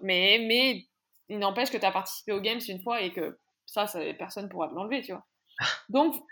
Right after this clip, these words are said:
Speaker 1: donc, au final, ce système de cut, moi, euh,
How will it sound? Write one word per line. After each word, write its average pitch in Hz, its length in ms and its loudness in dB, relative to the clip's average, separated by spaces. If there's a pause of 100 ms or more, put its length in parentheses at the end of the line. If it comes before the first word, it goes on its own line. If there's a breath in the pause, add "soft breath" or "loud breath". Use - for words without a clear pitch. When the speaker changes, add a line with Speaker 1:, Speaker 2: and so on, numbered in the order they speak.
Speaker 1:
donc, 262 280 4
au 277 80 2
final, 269 460 2 (240)
ce - 220 -6
système 233 340 -4
de 226 100 0
cut, 262 320 -2
moi, 233 280 2
euh, 180 220 0